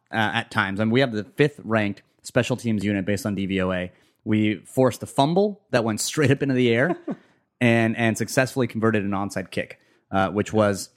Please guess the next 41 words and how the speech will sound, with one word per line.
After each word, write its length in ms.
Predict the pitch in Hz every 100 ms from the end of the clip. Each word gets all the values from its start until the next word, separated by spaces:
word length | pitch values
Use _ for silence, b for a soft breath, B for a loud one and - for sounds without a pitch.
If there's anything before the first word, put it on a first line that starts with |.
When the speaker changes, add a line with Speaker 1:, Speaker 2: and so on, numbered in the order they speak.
| _ _ _
Speaker 1:
probably 580 | - - 170 202 202 190
the 160 | 139 135
most 400 | 135 123 - -
technically 680 | - 143 165 151 151 135 92 _ _
perfect 500 | - 131 120 139 - -
onside 460 | 110 113 113 110 -
kick 320 | 113 120 -
I've 240 | 104 107
seen 400 | - 101 101 135 143 -
since 220 | 123 101
Joe 180 | - 113
Nedney. 420 | 101 90 76 - _ _ _
Speaker 2:
I 60 | 123
Speaker 1:
Like, 60 |
Speaker 2:
mean, 0 |
Speaker 1:
that 100 | 110
Speaker 2:
it 40 | 139
was, 240 | 131 127
it 120 | -
was 160 | 135 139
pretty 280 | - 110 98
good. 220 | 95 98
Speaker 1:
That 160 | 143 190
was 160 | 196
the 80 | 156
Joe 180 | 113 127
Nedney 340 | 120 117 113
shit 280 | - 110 -
that 100 | 92
he 160 | 107 107
would 160 | 107
just, 180 | 95 95
like, 120 | 110
pull 220 | - 123 107
out 100 | 95
of 80 |
the 80 | 90
hat 400 | 85 92 92 - -
on 220 | 104 95
random 300 | 95 95 95
whatevers. 560 | 92 92 87 69 73